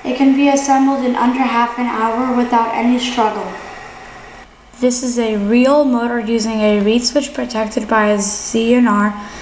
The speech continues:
and strong neodymium magnets secured by the safety ring. It can be assembled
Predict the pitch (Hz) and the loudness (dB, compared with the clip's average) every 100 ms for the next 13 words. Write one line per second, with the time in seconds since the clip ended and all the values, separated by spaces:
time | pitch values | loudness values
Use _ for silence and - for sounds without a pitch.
0 | - - - 208 202 - 226 240 254 247 | -18 -4 0 2 2 0 2 4 2 2
1 | 233 226 226 226 214 202 220 220 - 220 | 0 0 0 0 0 0 0 0 -2 -4
2 | - 233 220 226 208 202 214 208 - 190 | -2 -2 0 0 0 0 -2 -4 -6 -6
3 | 180 180 180 - - - - - - 240 | -6 -8 -10 -14 -16 -16 -18 -14 -4 -2
4 | 240 254 254 262 - 254 262 269 262 - | 0 2 2 2 0 -2 0 0 0 -4